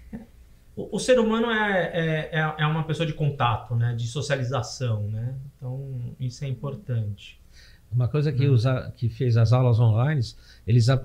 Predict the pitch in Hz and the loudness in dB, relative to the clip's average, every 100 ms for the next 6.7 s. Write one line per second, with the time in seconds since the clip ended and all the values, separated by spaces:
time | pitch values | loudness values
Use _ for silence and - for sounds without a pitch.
0 | - 123 123 117 139 151 139 120 - 139 | -2 0 2 2 4 4 2 0 2 2
1 | 120 135 135 - - - 120 135 143 - | 4 4 2 -4 -16 0 4 6 6 4
2 | 151 156 156 127 131 143 - 127 135 127 | 4 4 6 8 8 6 4 4 4 4
3 | 120 123 120 101 92 92 92 - - - | 6 8 8 8 6 2 0 -8 -12 -8
4 | - 123 127 151 - - 127 143 139 127 | 0 2 4 2 4 6 8 8 8 8
5 | 180 233 156 139 - 127 123 - 127 117 | 6 2 0 0 2 2 2 2 2 4
6 | 110 104 104 - 120 147 113 | 4 4 2 0 0 2 0